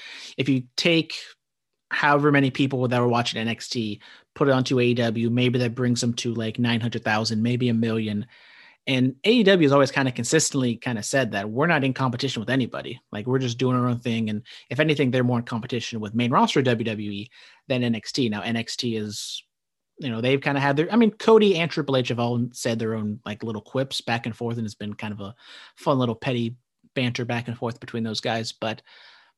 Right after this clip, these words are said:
on N X T's front, they're gonna go back, they're gonna go on Tuesdays, two hours.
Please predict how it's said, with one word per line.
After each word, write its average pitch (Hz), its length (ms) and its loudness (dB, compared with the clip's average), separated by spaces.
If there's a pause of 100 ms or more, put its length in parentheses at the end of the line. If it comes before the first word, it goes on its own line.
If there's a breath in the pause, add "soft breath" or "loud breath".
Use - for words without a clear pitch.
(3000 loud breath)
on 139 100 -6
N 185 140 0
X 180 200 -4
T's 214 240 -4
front, 233 320 0 (800 soft breath)
they're 127 100 -2
gonna 147 140 0
go 151 120 2
back, 143 280 -2
they're 123 100 -4
gonna 147 140 0
go 170 120 4
on 180 80 2
Tuesdays, 185 680 4 (220)
two 170 220 2
hours. 175 680 0